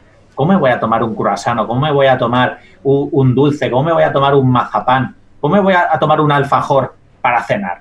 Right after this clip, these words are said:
Te, te, te puedes preguntar. A nadie se le ocurriría. En cambio,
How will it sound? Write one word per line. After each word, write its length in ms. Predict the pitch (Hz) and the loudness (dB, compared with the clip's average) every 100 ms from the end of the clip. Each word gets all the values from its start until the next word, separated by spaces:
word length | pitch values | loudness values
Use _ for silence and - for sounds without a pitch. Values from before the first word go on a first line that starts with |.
| _ | _
Te, 140 | - 127 | -6 -4
te, 220 | 139 117 | -2 -4
te 120 | 131 | -4
puedes 300 | 131 131 123 | 0 0 0
preguntar. 340 | 127 113 117 - | -4 -4 -4 -2
A 100 | 120 | -2
nadie 220 | 147 190 | 0 0
se 140 | - 180 | 0 -2
le 80 | |
ocurriría. 640 | 147 151 131 110 104 95 - _ - | -2 -2 -2 -2 -2 -4 -6 _ -4
En 160 | 131 | -2
cambio, 480 | 143 202 190 240 | 0 2 2 2